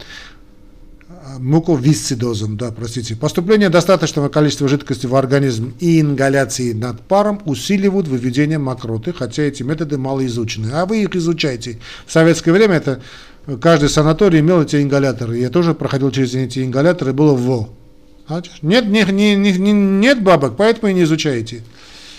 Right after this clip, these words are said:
Средства для местного применения: капли и сиропы с акацией, лакрицей, глицерином, мёдом, дикой вишней оказывают местное и в основном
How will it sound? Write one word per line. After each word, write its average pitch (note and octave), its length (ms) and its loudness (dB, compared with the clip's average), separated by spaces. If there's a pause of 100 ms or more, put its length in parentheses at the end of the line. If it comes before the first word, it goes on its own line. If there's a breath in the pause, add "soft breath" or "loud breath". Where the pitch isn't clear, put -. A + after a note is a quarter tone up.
(240 loud breath)
Средства B3 420 2
для F#3+ 340 6
местного F3 400 4
применения: D#3 540 0
капли G#3 340 4
и D#3+ 40 6
сиропы E3 380 2
с C#3+ 120 0
акацией, F#3+ 480 2
лакрицей, E3+ 600 2
глицерином, D#3 600 2
мёдом, D3 340 2
дикой D3 280 0
вишней C#3 340 -2
оказывают C3 440 -4
местное C#3 360 -4
и - 20 -6
в B2 60 -6
основном C3 440 -8